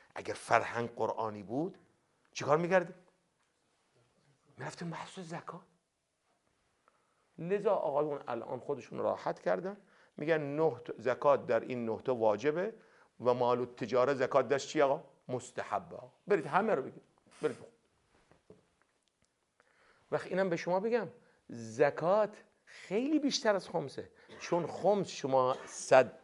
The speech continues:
هزار، صد هزار تومن دارید، بیست هزار تومنشو داشته باشید بدید یک بار، دیگه واجبه دیگه بدید یا نه؟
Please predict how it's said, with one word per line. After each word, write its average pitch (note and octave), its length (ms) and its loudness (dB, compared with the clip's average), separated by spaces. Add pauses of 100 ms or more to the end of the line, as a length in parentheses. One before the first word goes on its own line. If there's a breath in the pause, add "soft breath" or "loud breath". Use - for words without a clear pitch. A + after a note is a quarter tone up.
(200)
هزار، A#2+ 480 4
صد A#2 320 2
هزار A#2 320 6
تومن A#2 340 -2
دارید، A#2+ 460 2 (440 loud breath)
بیست D#3 500 -6
هزار B2 320 6
تومنشو A#2 540 -2
داشته A2+ 420 2
باشید A2 460 -2
بدید C3 440 -2
یک A2 260 -2
بار، D#3 400 6 (320 loud breath)
دیگه B2+ 200 4
واجبه C#3 400 4
دیگه E3 140 4
بدید E3+ 300 0
یا D#3 120 6
نه؟ C#3+ 180 -2